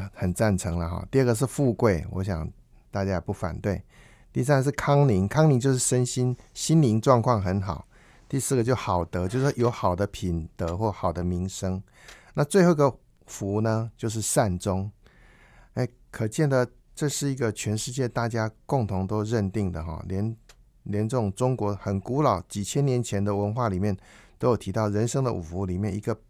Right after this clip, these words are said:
不可或缺的就是善终。目前为止，包括世界卫生组织，他们也把这个列为所谓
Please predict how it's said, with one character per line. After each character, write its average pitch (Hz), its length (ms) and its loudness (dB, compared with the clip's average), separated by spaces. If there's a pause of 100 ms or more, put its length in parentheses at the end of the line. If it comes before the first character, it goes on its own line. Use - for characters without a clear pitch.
不 - 80 -6
可 87 240 -6
或 104 280 -2
缺 110 200 -4
的 95 120 -2
就 95 120 -8
是 92 120 -6
善 92 360 -2
终。 90 300 -6 (640)
目 170 220 4
前 107 240 0
为 110 140 2
止， 87 260 -6 (100)
包 117 140 -2
括 113 160 0
世 - 160 -6
界 113 140 0
卫 107 120 2
生 107 160 0
组 85 200 -6
织， 92 100 -6
他 107 160 -4
们 101 140 2
也 98 80 0
把 80 320 -6 (240)
这 117 120 -4
个 101 140 -2
列 107 220 0
为 90 240 -2
所 90 260 -8
谓 101 100 -4